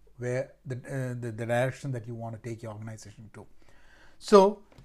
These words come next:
I will end there, but I would say that digital transformation, survive and thrive in an era of mass extinction,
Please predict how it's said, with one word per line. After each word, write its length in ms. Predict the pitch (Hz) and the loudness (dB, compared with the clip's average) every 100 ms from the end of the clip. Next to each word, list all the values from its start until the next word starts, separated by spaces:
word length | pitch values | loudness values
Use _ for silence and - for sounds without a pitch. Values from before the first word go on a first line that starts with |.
| - - | -20 0
I 260 | 147 165 190 | 6 8 8
will 340 | 175 160 156 - | 4 4 2 -2
end 240 | 165 208 | -2 2
there, 240 | 147 127 175 | 2 4 2
but 340 | 131 135 127 - | 0 -2 -2 -4
I 140 | 127 | -2
would 160 | 135 127 | -2 -4
say 260 | - 156 | -2 0
that 180 | 143 110 | 0 -4
digital 340 | 123 135 165 156 | -4 -2 0 0
transformation, 1040 | 139 127 131 123 120 113 - 110 104 104 - _ _ | 0 -2 -2 -4 -2 -4 -6 -8 -8 -10 -16 _ _
survive 600 | - - 147 170 185 175 | -8 0 2 4 4 4
and 220 | 139 113 - | 2 -4 0
thrive 440 | 139 139 110 101 - | 4 4 4 -4 -8
in 120 | 117 | -8
an 140 | 110 | -6
era 340 | 117 120 127 131 | -4 0 0 0
of 160 | 113 117 | -6 -8
mass 460 | 101 123 135 - - | -4 0 0 -2 -12
extinction, 640 | - - 120 - - - | -16 -8 -8 -8 -14 -18